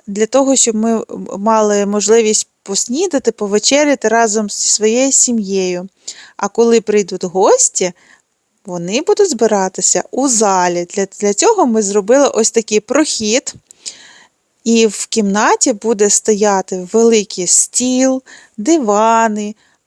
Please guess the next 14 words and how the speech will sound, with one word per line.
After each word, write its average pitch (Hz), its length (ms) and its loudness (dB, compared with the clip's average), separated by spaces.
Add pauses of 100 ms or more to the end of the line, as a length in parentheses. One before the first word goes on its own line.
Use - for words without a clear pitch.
(120)
А 208 140 -2
ось 214 260 -2
там, 320 420 2
в - 100 -20
тому 214 320 2
куті, 208 440 -4
ми 302 160 0
плануємо 226 560 0
поставити 247 640 0
камін, 190 520 -4
для 202 160 -2
того, 214 280 -2
щоб, 190 380 -2
е, 190 380 2